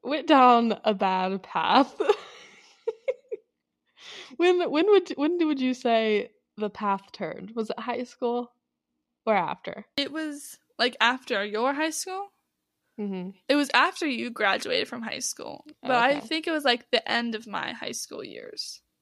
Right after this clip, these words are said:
Speaker 1: I see.
Speaker 2: 'Cause he was on a good track while you guys were in high school,
Speaker 1: Oh,
Speaker 2: and
Speaker 1: he
Speaker 2: then it
Speaker 1: was.
Speaker 2: just kinda went downhill.
Speaker 1: He was a stand-up guy, honestly. Like, ten out of ten. Great guy.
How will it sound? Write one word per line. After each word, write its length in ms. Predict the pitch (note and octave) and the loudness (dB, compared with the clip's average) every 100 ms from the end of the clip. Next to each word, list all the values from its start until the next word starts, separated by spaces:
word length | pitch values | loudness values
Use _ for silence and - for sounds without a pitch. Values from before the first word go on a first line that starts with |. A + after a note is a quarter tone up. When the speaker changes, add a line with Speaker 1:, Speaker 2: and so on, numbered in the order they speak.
| _ _ _ _ _ _ | _ _ _ _ _ _
Speaker 1:
I 100 | G3 | -12
see. 320 | F#3+ - - A3+ _ _ _ | -12 -14 -16 -18 _ _ _
Speaker 2:
'Cause 140 | D4 | -10
he 100 | - | 2
was 160 | G#4+ G#4+ | 6 6
on 140 | F#4+ E4+ | 6 4
a 60 | |
good 220 | C#4 C#4+ | 4 4
track 400 | - C4 A3+ G3 | 2 2 2 2
while 120 | A#3 G#3 | -2 -2
you 160 | A#3 | -2
guys 260 | F3+ F3 G#3+ | -2 -2 -4
were 100 | F#3 | -10
in 100 | G#3 | -8
high 140 | G3 | -10
school, 280 | G3 - A3 | -12 -8 -2
Speaker 1:
Oh, 60 | C4 | 0
Speaker 2:
and 160 | B3+ D4 | 2 4
Speaker 1:
he 40 | |
Speaker 2:
then 160 | C#4 C4+ | 6 6
it 120 | B3+ | 4
Speaker 1:
was. 60 | |
Speaker 2:
just 240 | A3+ A#3 - | 0 -4 -4
kinda 280 | A#3+ G#3+ A3 | -6 -4 -4
went 200 | G#3 A3+ | -6 -6
downhill. 540 | A3 A#3+ A#3+ A#3 C4+ - - _ _ _ | -6 -6 -8 -10 -12 -16 -20 _ _ _
Speaker 1:
He 140 | B3 C#4+ | -8 -4
was 180 | D4 C4 | -4 -4
a 40 | |
stand-up 540 | - A3+ A3+ A3 G#3 | -4 -2 0 -2 -4
guy, 420 | F#3 E3 - - G#3 - D4+ - | -4 -4 -6 -10 -14 -20 -16 -6
honestly. 640 | G#3+ G#3 F#3 - - G3+ - - | -2 -2 -4 -8 -10 -10 -12 -16
Like, 280 | G3+ G3 G#3+ - | -10 -10 -10 -8
ten 160 | C4+ | -4
out 140 | C#4 A#3 | -2 -2
of 60 | |
ten. 280 | - E3+ F#3+ - | -4 -12 -14 -4
Great 280 | D4+ D#4 - | -2 0 -2
guy. 320 | D#3+ D#3+ A3+ | -6 -6 -10